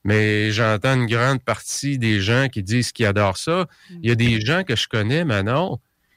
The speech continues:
Speaker 1: qui travaillaient ici à Québec et aujourd'hui, ils travaillent pour une entreprise en Californie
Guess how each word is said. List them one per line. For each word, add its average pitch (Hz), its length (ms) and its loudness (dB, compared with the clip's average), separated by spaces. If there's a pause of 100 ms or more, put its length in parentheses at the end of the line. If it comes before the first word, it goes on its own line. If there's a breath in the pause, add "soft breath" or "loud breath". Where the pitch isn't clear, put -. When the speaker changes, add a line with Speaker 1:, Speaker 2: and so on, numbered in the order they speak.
Speaker 1:
qui - 120 -14
travaillaient 117 840 0
ici 147 540 -4
à 127 80 0
Québec 156 440 0 (400)
et 113 60 2
aujourd'hui, 120 600 0
ils 160 40 -6
travaillent 135 440 2
pour 120 160 -6
une 120 60 0
entreprise 120 680 -2
en 107 120 -2
Californie 147 840 -2